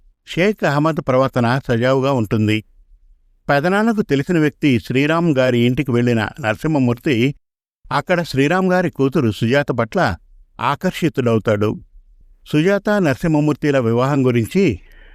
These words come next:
శ్రీరామ్ భూషణం గార్ల మధ్య సంభాషణ జరుగుతుంది. సూపర్ మార్కెట్ దగ్గర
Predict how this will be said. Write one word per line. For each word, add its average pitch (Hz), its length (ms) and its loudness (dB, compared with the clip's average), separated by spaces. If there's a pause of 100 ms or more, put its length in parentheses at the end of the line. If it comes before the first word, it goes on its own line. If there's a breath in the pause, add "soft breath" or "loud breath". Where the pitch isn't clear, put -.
(220 soft breath)
శ్రీరామ్ 170 520 0
భూషణం 143 460 0
గార్ల 127 220 2
మధ్య 120 500 0
సంభాషణ 127 460 0
జరుగుతుంది. 110 600 0 (720)
సూపర్ 196 380 -2
మార్కెట్ 175 380 -2
దగ్గర 131 500 0